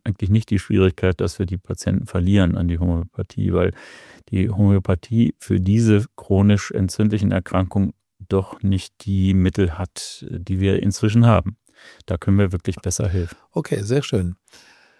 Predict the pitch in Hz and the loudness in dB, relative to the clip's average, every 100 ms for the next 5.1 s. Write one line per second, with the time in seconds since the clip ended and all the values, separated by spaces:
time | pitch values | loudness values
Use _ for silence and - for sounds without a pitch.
0 | _ _ _ _ - 135 120 117 - 107 | _ _ _ _ 4 6 8 4 2 -2
1 | 101 95 95 151 208 120 - - 151 - | 0 2 2 2 2 -2 -6 -2 -2 -4
2 | _ - - - - 107 107 101 - 104 | _ -8 -6 -10 -6 -4 0 -2 0 0
3 | 104 107 113 113 120 131 - 113 117 - | 2 2 2 2 2 0 0 0 0 -2
4 | 120 - - - 131 - - 107 104 - | -8 -8 -8 -2 -2 -2 -4 0 0 -4